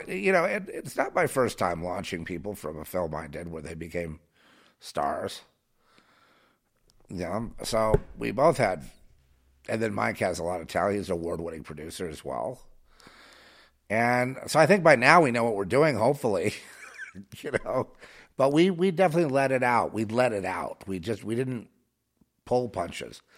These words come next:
Because you can see a movie any day of the week that pulls punches. Just watch Netflix.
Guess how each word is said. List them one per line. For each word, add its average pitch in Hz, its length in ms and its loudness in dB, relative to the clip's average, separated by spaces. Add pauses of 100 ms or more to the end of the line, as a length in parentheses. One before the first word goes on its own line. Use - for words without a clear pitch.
(340)
Because 127 460 0
you 156 180 0
can 190 160 0
see 208 180 0
a 147 40 2
movie 127 320 -2
any 131 220 0
day 127 140 2
of 110 80 0
the 98 80 0
week 101 340 -6
that 87 140 -10
pulls 80 260 -6
punches. 73 400 -10
Just - 240 -6
watch 98 320 -6
Netflix. - 640 -10